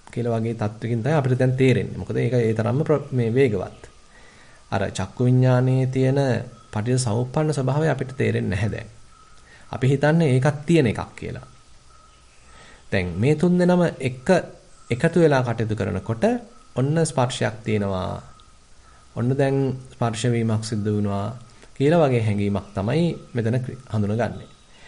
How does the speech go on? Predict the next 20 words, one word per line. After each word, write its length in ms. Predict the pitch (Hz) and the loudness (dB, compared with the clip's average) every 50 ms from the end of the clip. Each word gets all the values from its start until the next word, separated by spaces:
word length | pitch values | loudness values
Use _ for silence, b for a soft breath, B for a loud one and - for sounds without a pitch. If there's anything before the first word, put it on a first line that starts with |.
| B B | B B
එතකොට 260 | B B - 147 135 139 | B B -4 -2 -2 -2
ඇහත් 460 | 120 - 107 101 - - 151 160 151 - - | -2 -2 -2 -2 0 0 -2 -2 -2 -6 -4
රූපයත් 500 | - 123 123 131 131 135 135 143 151 147 - | 0 0 0 2 2 2 0 0 0 -2 -6
චක්කු 300 | - - 123 123 127 - 123 | -6 -4 -4 -4 -4 -6 -4
විඥානයත් 520 | 113 110 110 117 131 139 151 165 160 151 - | -2 0 0 2 2 2 2 2 0 0 -2
කියන 180 | - 143 143 | -2 -2 0
මේ 160 | 135 135 127 | 0 -2 -2
තිදෙනාගේම 840 | 127 131 117 113 117 131 143 147 151 147 147 143 147 147 143 147 147 147 143 135 120 107 - - - - | 0 0 0 2 2 2 2 2 2 2 2 2 2 2 2 4 4 4 4 4 2 0 -2 -8 -12 -8
එක් 160 | - 123 - - | -8 -8 -4 0
රැස්වීම 540 | - 143 127 - - - 101 85 71 69 - - - - - _ _ - B B B B B B B B B B B B | 0 0 0 -2 -4 -4 -4 -4 -4 -8 -12 -16 -18 -20 -20 _ _ -20 B B B B B B B B B B B B
එක්ව 220 | - 120 123 - | -6 -6 -2 -2
කටයුතු 400 | 185 180 165 147 143 135 127 123 | 0 0 2 2 2 0 0 0
කිරීම 300 | 110 117 110 107 104 101 | -2 0 0 0 0 0
තුළින් 380 | 95 - - 98 101 117 127 160 196 220 220 - - - - - - - - - - - - - - - - - - _ | -2 -4 -4 -4 -2 -2 0 0 0 -2 -2 -6 -14 -18 -20 -20 -20 -20 -20 -20 -20 -20 -20 -20 -20 -20 -20 -20 -16 _
ස්පර්ශයක් 480 | - - - 131 131 131 - - 165 165 - | -6 -2 0 0 0 0 -2 -4 -4 -4 -4
පහළ 260 | - 123 104 117 113 | -6 -4 -4 -2 -2
වෙනවා 320 | 113 107 104 98 95 95 95 | 0 0 0 -2 -2 -4 -4
කියලා 400 | 92 - 98 95 104 135 160 185 185 185 - - - - - - | -6 -6 -4 -2 0 0 0 0 -2 -6 -12 -20 -20 -20 -20 -12
නැත්තම් 380 | - - 110 107 - 117 113 110 107 | -6 -6 -6 -2 -2 -2 0 0 0
මෙතෙන්දී 580 | 104 107 104 123 123 120 117 113 120 117 110 | 0 0 0 0 0 0 0 0 0 0 0